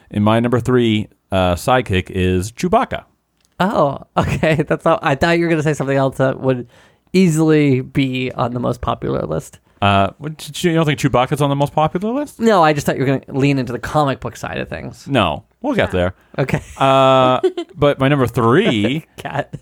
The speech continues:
Speaker 1: uh, my number three is Chewbacca, uh, the sidekick to Han Solo, which, um, you saw him most recently in Solo,
Speaker 2: Mm-hmm.
Speaker 1: a movie that, uh, I v-, very much did not like. Uh, Kat, did you? How, what was your feeling on that? You loved it?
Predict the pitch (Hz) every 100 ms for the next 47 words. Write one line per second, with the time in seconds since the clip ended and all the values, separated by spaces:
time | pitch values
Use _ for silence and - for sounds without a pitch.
0 | - 101 98 95 95 131 143 113 147 147
1 | 120 117 120 - 147 160 - 78 - _
2 | _ _ - 107 104 101 - 117 117 127
3 | 113 - 117 110 107 135 160 107 87 90
4 | 131 - _ _ _ _ 101 101 92 -
5 | 101 95 95 95 95 87 - 101 - 107
6 | 101 104 101 98 85 - - 107 110 104
7 | 127 - 107 92 95 92 90 87 - 120
8 | 127 78 113 - _ 123 139 - _ _
9 | 78 78 87 85 82 76 73 73 69 69
10 | - 78 73 - - - - 80 85 87
11 | 85 80 73 73 78 110 143 98 - -
12 | 92 82 78 73 80 - - _ _ _
13 | _ _ 85 80 80 85 98 180 123 113
14 | 139 139 131 170 180 143 120 113 107 90
15 | 110 92 87 85 82 95 107 110 110 135